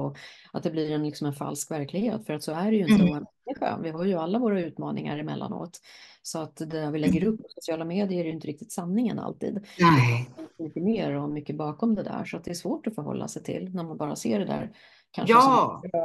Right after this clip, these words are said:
Speaker 1: som framgångsrikt och snyggt hela tiden.
Speaker 2: Mm.
Speaker 1: Ja.
Speaker 2: Och det är ju många, det är ju, det är ju väldigt många vuxna också som, som tycker det är
Speaker 1: Mm.
Speaker 2: jobbigt,
Speaker 1: Ja.
Speaker 2: precis som du säger.
Speaker 1: Mm.
Speaker 2: Men, och sen då, om man tänker att,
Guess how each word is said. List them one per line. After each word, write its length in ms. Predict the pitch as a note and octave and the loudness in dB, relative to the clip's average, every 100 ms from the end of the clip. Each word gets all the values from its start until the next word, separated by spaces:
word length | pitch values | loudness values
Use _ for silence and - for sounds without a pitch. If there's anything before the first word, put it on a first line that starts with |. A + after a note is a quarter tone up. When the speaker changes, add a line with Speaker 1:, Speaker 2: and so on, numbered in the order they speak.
| D#3+ | -2
Speaker 1:
som 140 | D#3+ | -6
framgångsrikt 720 | - F3+ E3+ E3 E3 D#3+ E3 D#3+ | 0 0 0 -2 -2 -4 -4 -6
och 80 | |
snyggt 380 | - E3 E3+ - | -4 -4 -4 -6
hela 200 | - - | -4 -4
tiden. 300 | - - E3+ - - - _ G#3+ B3 | -4 -4 -6 -10 -18 -20 _ -18 -14
Speaker 2:
Mm. 220 | A3+ G3+ | -14 -8
Speaker 1:
Ja. 300 | F3 E3+ G3+ - - | -8 -8 -10 -14 -14
Speaker 2:
Och 100 | A3 | -10
det 60 | |
är 60 | A3+ | -8
ju 80 | A3+ | -4
många, 340 | C4 A#3+ G3+ G#3 | -2 -2 -4 -6
det 120 | A3+ | -8
är 140 | A3 | -8
ju, 360 | A#3 A#3 - - - | -8 -10 -14 -20 -12
det 100 | A3 | -10
är 40 | |
ju 60 | G#3+ | -8
väldigt 220 | G#3+ G#3 | -10 -10
många 200 | F3+ E3+ | -10 -8
vuxna 320 | E3 - C4 | -8 -8 -10
också 300 | B3+ - F#4 | -10 -12 -12
som, 300 | - F3 C3+ | -6 -6 -4
som 200 | - D3+ | -6 -6
tycker 260 | C#3+ C3+ F2 | -6 -10 -6
det 100 | E2 | -6
är 220 | - B2 | -4 -4
Speaker 1:
Mm. 120 | A#2 | -4
Speaker 2:
jobbigt, 280 | A2 - - | -6 -8 -12
Speaker 1:
Ja. 120 | - F3 | -4 0
Speaker 2:
precis 260 | E3+ C#3 | 2 0
som 140 | D3 C3+ | 0 -4
du 120 | C3+ | -4
säger. 460 | - A3+ G3 - - _ _ _ - - - F3+ | -4 -4 -4 -6 -14 _ _ _ -20 -20 -20 -14
Speaker 1:
Mm. 160 | E3 | 0
Speaker 2:
Men, 320 | F3+ G#3+ G#3+ G#3 | 4 6 4 2
och 80 | G3+ | 4
sen 340 | G3+ A#3+ E4 | 6 8 8
då, 140 | F#3 D#3 | 6 4
om 80 | |
man 120 | E3+ F3 | 2 -2
tänker 500 | F#3 F3+ C4 D4+ C#4 | -4 -2 -2 -4 -4
att, 400 | A3+ - - | -6 -10 -20